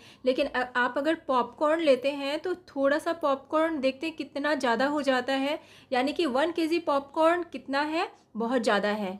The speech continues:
ठीक है, आइस क्यूब के according। तो इसमें हम टिक लगाएंगे, ठीक है। इसी तरीके से आपको इसे बनाना है। A shopkeeper weighs different items on the weighing scale। Take the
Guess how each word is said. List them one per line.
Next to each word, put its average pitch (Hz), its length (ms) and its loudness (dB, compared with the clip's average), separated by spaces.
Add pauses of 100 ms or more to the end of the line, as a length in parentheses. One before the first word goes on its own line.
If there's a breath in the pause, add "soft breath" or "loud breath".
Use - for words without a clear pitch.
ठीक 269 160 -6
है, 440 120 -4 (200)
आइस 240 360 -4
क्यूब 262 260 -4
के 349 100 -2 (100)
according। 170 480 -6 (520 soft breath)
तो 254 40 -6 (140)
इसमें 302 260 -4
हम 330 220 2
टिक 285 240 -6
लगाएंगे, 170 540 -4 (500 loud breath)
ठीक 311 160 -4
है। 392 240 -2
इसी 302 180 -4
तरीके 277 360 0
से 302 120 -6
आपको 320 420 0 (200)
इसे 285 200 -4
बनाना 196 360 -2
है। 202 280 -4 (1200 soft breath)
A 349 120 -4
shopkeeper 349 800 0 (320)
weighs 277 500 0
different 370 480 -6 (120)
items 269 520 -2 (200)
on 254 360 0
the 311 160 4 (260)
weighing 277 540 -2
scale। 196 360 -6 (680 soft breath)
Take 349 200 0
the 370 120 0